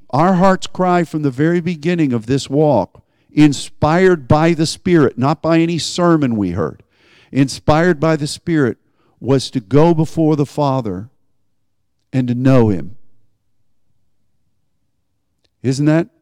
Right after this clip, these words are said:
what your cry has been? "You'll seek me and find me when you search for me with your heart, with all your heart." What's that mean? That word search means,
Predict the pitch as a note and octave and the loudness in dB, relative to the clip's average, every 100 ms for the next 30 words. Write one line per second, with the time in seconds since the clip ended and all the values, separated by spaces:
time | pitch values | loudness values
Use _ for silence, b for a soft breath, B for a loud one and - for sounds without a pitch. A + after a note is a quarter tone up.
0 | _ _ _ _ - C#3 C3+ D3+ - D#3+ | _ _ _ _ -2 -2 0 -2 0 -2
1 | D#3 E3+ D3 - F3 F#3+ - _ _ _ | 0 0 -2 -4 -4 -4 -10 _ _ _
2 | _ _ _ _ _ _ _ _ _ _ | _ _ _ _ _ _ _ _ _ _
3 | _ _ _ _ _ _ _ _ _ _ | _ _ _ _ _ _ _ _ _ _
4 | _ _ _ _ _ _ - B2 A#2 - | _ _ _ _ _ _ -2 0 2 0
5 | F#3+ F3 - - D#3 C#3 F#2+ - _ _ | 2 2 -2 -4 0 0 -2 -10 _ _
6 | _ _ _ _ _ _ _ _ B2 D3+ | _ _ _ _ _ _ _ _ -4 -4
7 | - F3+ E3 G#2+ C#2+ - _ _ _ _ | -2 0 0 0 -6 -12 _ _ _ _
8 | _ _ _ _ _ _ _ _ - B2 | _ _ _ _ _ _ _ _ -2 2
9 | D3 D3 D3 C#3+ - - G3 A3 G3+ - | 4 4 2 2 0 0 4 4 2 -6
10 | - D3 A#2 A#2 A2+ A#2+ A#2 - B2 A2 | -2 0 2 2 0 -2 -4 -6 -8 -6
11 | D#3+ F3 - _ _ _ _ B2+ C3 E3 | -2 -2 -4 _ _ _ _ -8 0 2
12 | G#3+ E3 G#2 F#2+ C2+ - C#3+ E3+ - F3+ | 2 2 -2 -4 -6 -2 -2 -2 -2 -2
13 | G3 G#2+ F2+ C#2+ b b b b D3 E3 | -2 -4 -6 -6 b b b b -2 0
14 | E3 D#3+ C3+ - - G3+ G3+ - - A#2+ | 2 2 0 -6 2 4 4 2 -4 -2
15 | A2+ A2+ A#2+ B2 - | -2 -2 -4 -8 -14